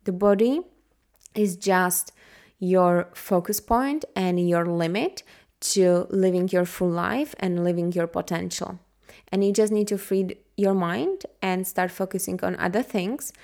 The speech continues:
and start discovering your true authentic stel-, self and start behaving like that version. Because once you will, you will find joy in your life. You will find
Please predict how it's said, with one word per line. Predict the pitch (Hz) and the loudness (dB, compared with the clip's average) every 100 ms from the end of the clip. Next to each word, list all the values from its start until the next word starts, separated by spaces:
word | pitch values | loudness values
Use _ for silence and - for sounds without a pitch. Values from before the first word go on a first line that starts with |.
| - - _ | -20 -20 _
and | 185 185 | -2 -2
start | 180 - 185 175 175 - _ _ _ _ _ _ _ - | -2 0 0 2 0 -6 _ _ _ _ _ _ _ -6
discovering | 208 208 - 190 185 185 185 | -2 -2 0 2 2 0 -2
your | 190 175 175 175 | -2 -2 -2 -8
true | - 202 196 - | -2 0 0 -2
authentic | 190 185 185 185 185 | -4 -2 -2 -4 -6
stel-, | - - 254 - - | -6 -4 -2 -4 -8
self | - - - - - - - - | -6 -2 -2 -4 -12 -20 -20 -8
and | 190 | -6
start | - 196 190 185 | 0 2 2 0
behaving | 190 196 185 180 175 180 - | 0 0 2 0 -2 -6 -4
like | 185 175 175 | -2 -2 -4
that | 170 | -8
version. | 170 180 170 185 185 180 _ _ _ | -6 -6 -6 -10 -10 -12 _ _ _
Because | - 196 196 - - - | -6 -4 -2 -4 -8 -8
once | 196 196 226 233 240 | -2 0 0 -2 -2
you | 226 220 | 2 2
will, | 202 175 214 339 392 - - _ | 2 2 2 0 -4 -14 -20 _
you | - 202 | -2 2
will | 196 196 196 | 2 2 0
find | 196 185 180 185 185 | -2 -2 0 0 0
joy | - 175 208 | 0 0 0
in | - 233 | -2 -2
your | 233 233 | 0 0
life. | 220 190 240 330 - - - _ 196 | 0 0 -2 -6 -10 -20 -20 _ -2
You | 196 190 | 2 2
will | 185 185 | 2 0
find | 190 - 196 180 175 175 180 | -2 -4 -2 0 -2 -2 -6